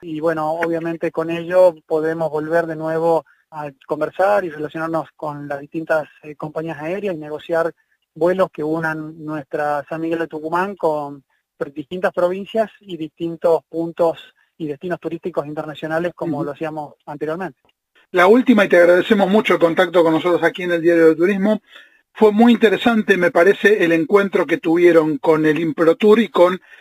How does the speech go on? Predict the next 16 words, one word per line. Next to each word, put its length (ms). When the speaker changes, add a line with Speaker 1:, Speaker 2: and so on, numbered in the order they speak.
Speaker 2:
la 160
gente 480
de 280
la 120
tour 200
operadora 480
Piamonte 640
y 120
Europa 420
Mundo, 500
con 240
esto 280
que 120
se 120
está 200
generando 800